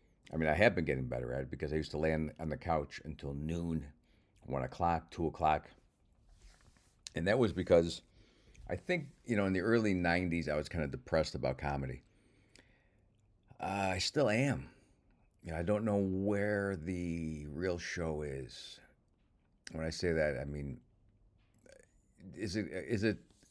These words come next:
constantly doing comedy? Is that the way to do it? You know, being on stage every night,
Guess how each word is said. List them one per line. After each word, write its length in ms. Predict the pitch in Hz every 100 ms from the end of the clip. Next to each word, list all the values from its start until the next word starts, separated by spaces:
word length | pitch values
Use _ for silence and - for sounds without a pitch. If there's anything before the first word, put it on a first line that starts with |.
| - - - -
constantly 560 | - 139 151 - 123 113
doing 460 | 90 78 101 117 123
comedy? 540 | 69 65 62 58 - _ _ _ _ _ - -
Is 120 | 73
that 160 | 95 101
the 80 |
way 160 | 98 92
to 100 | 85
do 220 | 71 67
it? 100 | 57 -
You 80 | 73
know, 140 | 67 69 73
being 220 | 110 123
on 80 | 113
stage 320 | - 95 85 -
every 240 | 92 101
night, 320 | 80 76 80